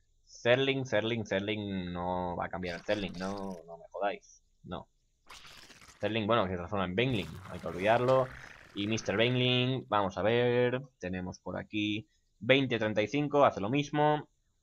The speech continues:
Y la velocidad es, es, es, es igual, vale. Muy bien.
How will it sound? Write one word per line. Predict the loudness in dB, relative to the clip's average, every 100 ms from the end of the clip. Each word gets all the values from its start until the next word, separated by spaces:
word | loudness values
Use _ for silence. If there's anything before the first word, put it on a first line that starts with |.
| _
Y | -8 -6
la | -4
velocidad | -6 -4 0 2 2 2
es, | -2 -6 -10 -16 -18 -20 _
es, | -8 -6 -6 -12 -10
es, | -10 -6
es | -4 -2 -4 -8 -18
igual, | -16 -18 -18 -20
vale. | -16 -14 -16 -18 -14 -14 -14 _ -20 -20 _ _ _ _ _
Muy | -4 -2
bien. | -2 -4 -4 -6